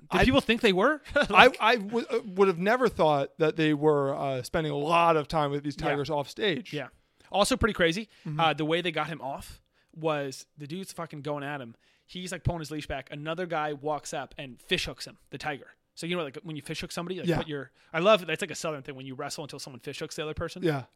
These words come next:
Speaker 1: Epic.
Speaker 2: Yeah.
Speaker 1: But, uh, fish hook, which is basically, like, you put your two fingers in the tiger's mouth by their gums, and that somehow causes the tiger's teeth to be a little off, and they bite their gums.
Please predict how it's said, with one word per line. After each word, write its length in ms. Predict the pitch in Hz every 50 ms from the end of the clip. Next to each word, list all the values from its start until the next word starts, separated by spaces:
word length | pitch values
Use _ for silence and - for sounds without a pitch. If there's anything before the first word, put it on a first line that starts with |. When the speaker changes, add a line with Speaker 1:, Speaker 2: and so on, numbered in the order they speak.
| - - -
Speaker 1:
Epic. 320 | 151 139 - - - _ _ _ _ -
Speaker 2:
Yeah. 160 | 147 135 - -
Speaker 1:
But, 140 | 180 170
uh, 180 | 160 147 143 131 - _ _ _ _
fish 180 | - 202 196 -
hook, 120 | 196 151
which 120 | 151 147 -
is 20 |
basically, 220 | 160 170 - 180
like, 100 | 160 -
you 60 | - 135
put 160 | - 175 -
your 120 | 151 143 131
two 180 | - - 180
fingers 360 | - - 151 151 160 190 - - 156
in 60 | 143
the 60 | 135
tiger's 360 | - - 175 180 156 131 110 123
mouth 240 | 135 160 160 131
by 80 | - 156
their 140 | 139 127 117
gums, 480 | 117 123 120 135 160 190 208 - - - _ _ _
and 160 | - 139 143
that 160 | 160 170 -
somehow 320 | - - 196 180 156 175 160
causes 440 | 147 - - 143 143 147 - 170 -
the 80 | - -
tiger's 280 | - 170 147 135 - -
teeth 280 | - - 170 170 - -
to 100 | - 190
be 100 | 208 208
a 60 | 202
little 140 | 202 208 208
off, 160 | 220 233 - -
and 80 | 151
they 80 | 147 143
bite 260 | 127 - 156 147 -
their 100 | 147 131
gums. 440 | 120 123 113 117 - - - -